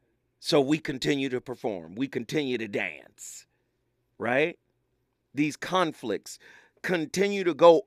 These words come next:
unresolved. And I'm talking about the twin you. In my book, The Shrouded Lighthouse,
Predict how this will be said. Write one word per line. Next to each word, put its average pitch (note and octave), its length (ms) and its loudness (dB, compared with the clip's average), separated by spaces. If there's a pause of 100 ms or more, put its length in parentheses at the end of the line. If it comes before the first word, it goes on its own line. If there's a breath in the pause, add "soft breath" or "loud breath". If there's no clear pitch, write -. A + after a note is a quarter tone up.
(100)
unresolved. E3+ 1300 4
And G3 140 2
I'm D#4 140 4
talking B3+ 340 2
about G3 340 0 (760)
the G#3 120 2
twin D#4+ 540 4
you. G#3 380 2 (720)
In A3 180 4
my A#3 200 4
book, E3+ 340 2 (1120)
The A#2+ 120 -8
Shrouded D#3 500 0
Lighthouse, C#3 800 -6